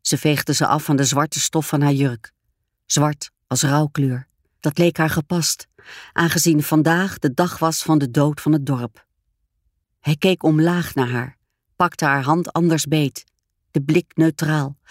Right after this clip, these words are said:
alsof hij wilde controleren of zij nog stond, alsof hij nauwelijks kon geloven wat er aan de hand was.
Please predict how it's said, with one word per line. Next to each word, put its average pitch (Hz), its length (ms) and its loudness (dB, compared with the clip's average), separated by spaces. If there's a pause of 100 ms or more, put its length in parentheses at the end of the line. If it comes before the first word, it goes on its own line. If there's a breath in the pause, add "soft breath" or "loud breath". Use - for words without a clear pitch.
(220 loud breath)
alsof 156 260 2
hij 165 120 2
wilde 165 220 4
controleren 165 720 2
of - 120 -4
zij 170 160 0
nog 160 180 0
stond, - 420 -2 (460 loud breath)
alsof 175 220 2
hij 170 120 4
nauwelijks 185 460 2
kon 175 200 2
geloven 175 480 2
wat 180 180 0
er 175 80 0
aan 170 120 4
de 170 60 4
hand 185 280 -2
was. - 340 -4